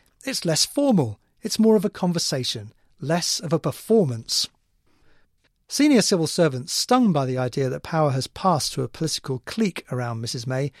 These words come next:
insist that cabinet government is proceeding in an ordered, structured way, with proper ministerial discussions, policy papers and cabinet committees.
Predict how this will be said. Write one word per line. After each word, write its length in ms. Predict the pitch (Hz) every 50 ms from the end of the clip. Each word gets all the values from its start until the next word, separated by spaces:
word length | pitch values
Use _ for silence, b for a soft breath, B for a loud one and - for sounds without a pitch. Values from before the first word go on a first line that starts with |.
| b b b -
insist 460 | 202 202 190 - - 233 - - -
that 140 | 170 - -
cabinet 400 | - 170 175 190 202 190 - -
government 380 | - 117 117 127 127 135 - -
is 140 | - 139 -
proceeding 560 | - - 165 - - 143 131 120 139 139 139
in 260 | 135 131 131 131 127 b b b b b b _ -
an 140 | 160 151 - _
ordered, 420 | - 127 120 131 131 156 147 - - -
structured 800 | - - - - - - - 254 - - - - 135 131 - -
way, 340 | 175 160 143 123 113 104 - _ _ _ _ _ _ _ _ _ _ _ _
with 160 | - - -
proper 260 | - - 127 - 147 131
ministerial 520 | 127 131 135 - - - 139 135 139 135
discussions, 760 | 131 147 - - - 180 156 - - 123 117 107 - - - _
policy 340 | - 254 247 214 - - 156
papers 480 | - - 139 113 - - - 120 -
and 100 | 156 139
cabinet 380 | - - 233 196 185 147 - -
committees. 500 | - 139 127 113 - 123 110 - - -